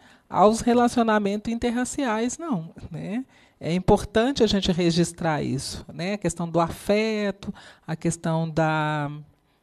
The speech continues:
né, quem casa com quem, isso é de foro íntimo. É por isso que eu quis pensar a solidão a partir de uma questão estrutural,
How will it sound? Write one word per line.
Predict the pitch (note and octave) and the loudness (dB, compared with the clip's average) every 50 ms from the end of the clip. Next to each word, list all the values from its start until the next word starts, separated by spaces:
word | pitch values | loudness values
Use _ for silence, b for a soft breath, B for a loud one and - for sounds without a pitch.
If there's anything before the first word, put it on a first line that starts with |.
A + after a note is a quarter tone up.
| _ _ - | _ _ -12
né, | C#3+ D3+ E3+ F#3 G3 G3+ G3 | -8 -4 -4 -2 -2 -2 -4
quem | F#3+ - F#3 F3 E3+ | -4 -4 -6 -6 -2
casa | - E3+ E3+ E3+ E3 F3 | 0 2 2 2 2 0
com | - - - D#3+ E3 | -2 -2 -4 -6 -6
quem, | - - - A3 A3 A3+ A3+ A3+ A3 A3 G#3+ B B B B - | -6 -2 0 0 2 2 2 0 0 -2 -4 B B B B 4
isso | G#3 G#3+ A#3 A#3 - - C4 B3+ C#4 C#4 - - | 6 6 6 6 6 4 4 4 2 2 0 0
é | - - F3 E3+ F3+ G3 G#3 | 2 4 4 6 6 4 2
de | G#3 G3+ A3+ | 0 -2 -6
foro | G#3+ - A3 G#3 G3+ A#3 | -4 0 2 2 4 4
íntimo. | C4 B3+ A#3 F3+ D#3+ D#3 - - D#3 | 2 0 0 -2 -2 -4 -4 -2 -2
É | D3+ D#3+ D#3+ | -2 -2 -4
por | - _ G#3+ G3 | 0 _ 0 2
isso | F3+ F#3+ F#3+ - | 2 0 -2 -2
que | - - | 0 0
eu | A3+ A#3 | 0 2
quis | - - G3+ G#3 G3+ - | 0 -2 -4 -4 -4 -2
pensar | - - B3 B3 B3+ A#3+ - - - E3+ E3+ G3 G#3+ A#3 - G3+ | -2 0 0 0 0 -2 -2 -2 0 0 2 0 -2 -4 -4 -2
a | G3 F#3 | -2 -2
solidão | F#3 - G3+ G3 G3+ G#3 F3 F3 F3+ F#3+ | 2 2 2 2 2 0 2 2 2 2
a | G3+ G3 | 2 0
partir | - G3+ F#3 - - G#3 | 0 -2 -2 -2 -2 -2
de | G3 G3+ | -2 -2
uma | G3+ G3+ | -4 -4
questão | G3 - F#3+ F#3 - F#3 F3+ F#3+ | -4 -4 -4 -4 -2 -2 0 0
estrutural, | A3 A#3+ - - B3 A#3 A3+ - B3 A#3 G#3+ G3+ F#3 F#3+ G#3 C4 | 0 -2 -2 0 0 0 2 4 4 6 6 6 6 6 6 4